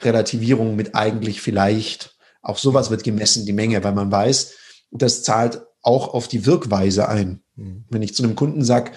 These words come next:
Speaker 1: wenn er mich fragt, jetzt nehmen wir ein vertriebliches Beispiel, „Herr Boleda, kann ich mich da drauf verlassen?“ „Ha ja, eigentlich schon.“ Dann wirkt es jetzt nicht so unglaublich sicher und zuversichtlich.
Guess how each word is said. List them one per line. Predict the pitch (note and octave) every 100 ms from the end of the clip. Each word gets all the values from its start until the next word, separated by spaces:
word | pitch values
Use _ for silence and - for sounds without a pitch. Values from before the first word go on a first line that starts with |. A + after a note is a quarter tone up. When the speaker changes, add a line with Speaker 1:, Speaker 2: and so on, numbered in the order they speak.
| - - -
Speaker 1:
wenn | - A#2
er | A#2
mich | A2 G#2
fragt, | - G#2 A#2+ -
jetzt | - - - -
nehmen | A#2 A2+
wir |
ein | G#2
vertriebliches | A2+ C3 C3 B2+ A#2+
Beispiel, | B2 A#2+ - C3
„Herr | A2+
Boleda, | A2+ C3
kann | - A#2+
ich | A2
mich | A2+
da | A#2
drauf | A2 A2
verlassen?“ | A#2+ A2+ C#3+ C#3 D#3 D#3 - _ _ _ _ _ _ _ -
„Ha | A#2+
ja, | B2+ C3+ D3 D3+ D3+ -
eigentlich | - B2+ C#3 C3+ B2+
schon.“ | C3+ C3 A2+ - _ _ _ _ _ _ _ _
Dann | A#2+ G#2+
wirkt | C#3+ E3+
es | D#3+
jetzt | C#3 C3+
nicht | D#3+ F3+
so | D3
unglaublich | E3+ F#3+ G#3+ G3+ D3+ D#3 C#3+ C3+ B2+
sicher | D#3+ F3+
und | D3+ D3
zuversichtlich. | G3 F#3+ A#2 G#2 - G2+ B2+